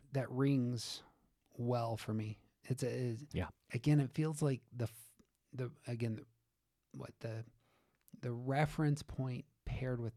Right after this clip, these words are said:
Speaker 1: the strategy.
Speaker 2: Yeah.
Speaker 1: The muscle paired with the strategy. I don't,
Speaker 2: You
Speaker 1: it's
Speaker 2: kinda can't have one without the other.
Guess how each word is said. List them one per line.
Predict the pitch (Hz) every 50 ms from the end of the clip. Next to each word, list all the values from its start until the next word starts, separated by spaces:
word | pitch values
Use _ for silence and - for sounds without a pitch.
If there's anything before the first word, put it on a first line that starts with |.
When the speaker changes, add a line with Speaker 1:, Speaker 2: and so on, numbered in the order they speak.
| -
Speaker 1:
the | - -
strategy. | - - - - - - 104 104 110 120 123 127 139 143 139 - 156 156 156 156 147 - _ - -
Speaker 2:
Yeah. | - 170 160 - - _ _ _ _ _ - - - - - -
Speaker 1:
The | - 104
muscle | 104 110 113 113 120 - - - 131 127
paired | 123 - 131 135 139 131
with | 131 127 -
the | - 120
strategy. | - - - 127 127 127 127 123 123 131 127 123 - _ _ _ -
I | 131
don't, | 127 120 - - _ _ _ - - - - - - _ _ - - - - - -
Speaker 2:
You | -
Speaker 1:
it's | 147 143 -
Speaker 2:
kinda | 175 180 170 156
can't | 131 - - - 123 120 120 -
have | - - - 104 98 90 92
one | 95 95 92 90 90
without | 85 80 73 - 76 69
the | - 82 76
other. | 76 101 -